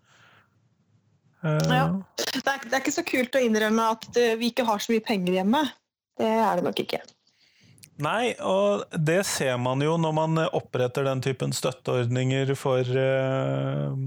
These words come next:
Speaker 1: for økonomisk hjelp, at man antar at en del faller utenom rett og slett for at de ikke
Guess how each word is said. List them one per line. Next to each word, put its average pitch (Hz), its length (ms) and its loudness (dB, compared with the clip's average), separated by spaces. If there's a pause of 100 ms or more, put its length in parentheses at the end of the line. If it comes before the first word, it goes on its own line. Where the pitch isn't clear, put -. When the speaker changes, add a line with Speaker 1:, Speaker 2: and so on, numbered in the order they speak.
(760)
Speaker 1:
for 139 200 -2
økonomisk 131 680 -2
hjelp, 151 260 -2
at 143 120 -4
man 151 140 -2
antar 135 500 -2
at 139 140 -4
en 147 100 -4
del 131 180 0
faller 131 320 -2
utenom 135 320 -2
rett 139 160 -2
og - 60 -8
slett 135 140 -2
for 143 140 -2
at 139 80 -2
de 143 140 0
ikke 135 240 -2